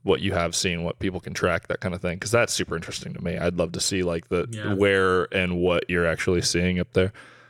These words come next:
Speaker 1: Uh, as somebody who
Speaker 2: I'll do
Speaker 1: has
Speaker 2: that.
Speaker 1: plans to come up and visit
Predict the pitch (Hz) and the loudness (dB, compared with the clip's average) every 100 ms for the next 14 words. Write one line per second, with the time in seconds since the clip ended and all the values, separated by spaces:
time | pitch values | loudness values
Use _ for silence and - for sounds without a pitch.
0 | - 98 90 - 98 - 104 95 87 98 | -2 2 4 4 2 2 2 2 2 2
1 | 90 92 90 - 98 92 90 - - 98 | 4 4 4 2 2 2 0 -4 -2 0
2 | 90 87 87 90 90 90 | 2 0 0 0 0 0